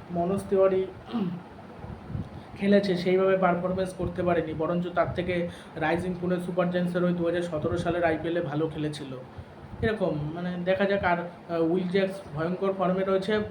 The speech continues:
ফাফ ডু প্লেসি সেইভাবে, মানে ফাফ ডু প্লেসি তিরিশ পার্সেন্ট দিচ্ছে, কুড়ি পার্সেন্ট দিচ্ছে, যার কারণে সমস্যা। আর আজকের ম্যাচে দেখা যাক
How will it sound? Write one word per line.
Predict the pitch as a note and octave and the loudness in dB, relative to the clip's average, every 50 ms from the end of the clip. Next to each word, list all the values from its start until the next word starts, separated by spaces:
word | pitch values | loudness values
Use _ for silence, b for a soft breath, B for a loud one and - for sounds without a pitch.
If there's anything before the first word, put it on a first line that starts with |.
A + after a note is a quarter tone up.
| - - - | -8 -4 0
ফাফ | F3+ E3+ - - | 0 0 2 0
ডু | G#3+ G#3 | 0 0
প্লেসি | - G#3+ G#3 G3+ A3 G#3+ | 2 2 2 2 2 0
সেইভাবে, | G#3 - F#3+ F#3 F#3+ F#3+ F#3+ F#3+ G3+ G3 F#3+ F#3+ G3 B B B B - | -2 0 0 0 2 0 2 4 4 4 4 2 -2 B B B B -4
মানে | F#3+ F3 F3+ F3 | -2 0 0 0
ফাফ | F3 - F3 F#3 F3+ F3 | 2 2 2 2 4 2
ডু | - - - | 0 0 0
প্লেসি | A3+ A3 G#3+ G#3+ - B3+ - | 0 0 0 0 -2 -6 -4
তিরিশ | A3+ G#3 G#3+ G#3+ - | -2 -2 -2 -2 -2
পার্সেন্ট | - - G#3+ G3+ - - G#3+ G#3+ G#3 | 0 0 0 0 0 -2 -2 0 0
দিচ্ছে, | F#3 F3+ F3+ - - E3 E3 | -2 -2 -4 -4 -6 -6 -2
কুড়ি | - G3+ G#3 G#3 | 2 2 2 4
পার্সেন্ট | G3+ G3+ F#3+ - - G3+ G3 F#3+ | 4 4 2 2 0 0 0 0
দিচ্ছে, | F3+ F3 F3 - F3 | 0 -2 -2 -2 -4
যার | D#3 E3 D#3+ E3 | 0 0 0 0
কারণে | E3 F3+ F3+ F3+ F#3+ F#3 | 0 -2 -2 0 -2 -4
সমস্যা। | F3+ - D3 D3 D3+ D3+ - - - C3+ B2+ - - B B B B B B B - | -4 -4 -4 -4 -4 -6 -8 -10 -12 -12 -12 -12 -14 B B B B B B B -4
আর | A3+ G#3 | 2 2
আজকের | F3+ F3 F3 F3+ F#3+ | 2 2 2 0 0
ম্যাচে | F#3+ F#3+ F#3 F#3 F#3+ F#3 F#3 F#3 F#3 F#3 F#3 F3+ F3 F3 - - - - - - - - - - - - - - - - - - - - - F#3 | 0 0 0 0 0 2 2 2 0 0 -2 -4 -8 -10 -14 -16 -18 -20 -20 -18 -18 -18 -18 -18 -18 -18 -16 -16 -16 -16 -16 -18 -18 -14 -6 -2
দেখা | F#3+ F#3+ F#3+ G3 | 0 2 2 2
যাক | F#3+ F#3+ | 0 0